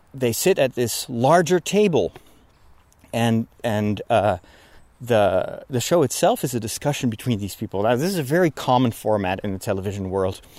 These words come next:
and, uh, it's,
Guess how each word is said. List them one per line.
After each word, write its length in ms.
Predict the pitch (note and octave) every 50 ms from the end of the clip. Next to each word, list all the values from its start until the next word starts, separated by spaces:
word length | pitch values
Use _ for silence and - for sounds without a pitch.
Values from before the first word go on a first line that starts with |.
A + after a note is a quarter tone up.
| - - - - - - - - - - -
and, 400 | A2+ A2 G#2 G#2 G#2 G#2 G2 - - -
uh, 380 | A2+ G#2+ G#2 - - G1+ - - - _ _ _ _ _ _ _ _ _ _ _ _ _ - - - -
it's, 340 | D3+ D3+ - - - -